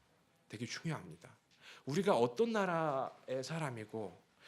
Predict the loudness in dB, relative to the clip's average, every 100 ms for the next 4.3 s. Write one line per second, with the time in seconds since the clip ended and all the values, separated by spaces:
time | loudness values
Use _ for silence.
0 | -18 -4 2 4 6 8 6 4 2 4
1 | 4 2 2 0 0 -2 -6 -4 -2 -2
2 | -4 -6 -6 -6 -2 0 0 0 -2 -2
3 | -8 -8 -8 -2 0 0 0 -4 -6 -6
4 | -2 -2 -4